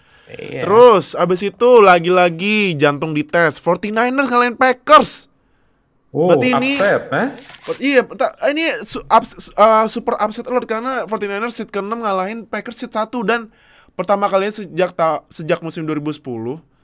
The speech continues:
Speaker 2: dua
Speaker 1: Hmm.
Speaker 2: tim first seed gak lolos ke championship round. Dulu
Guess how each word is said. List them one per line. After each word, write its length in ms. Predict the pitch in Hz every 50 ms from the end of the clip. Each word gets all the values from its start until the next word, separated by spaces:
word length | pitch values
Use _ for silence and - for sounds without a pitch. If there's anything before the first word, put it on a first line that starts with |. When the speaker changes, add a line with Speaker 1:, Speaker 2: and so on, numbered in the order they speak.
| _ _ _ _ _
Speaker 2:
dua 560 | _ 127 123 147 151 156 165 175 185 202 214
Speaker 1:
Hmm. 80 | 214 107
Speaker 2:
tim 240 | - 180 175 170 160
first 240 | - 165 151 143 -
seed 160 | - 196 -
gak 240 | 160 147 151 151 151
lolos 320 | 147 151 180 190 - -
ke 320 | _ - 185 196 208 202 180 _ _ _ _
championship 560 | _ - 165 151 147 160 156 151 147 165 -
round. 400 | - 170 170 156 123 101 95 104 _ _ _ _
Dulu 240 | 131 127 135 147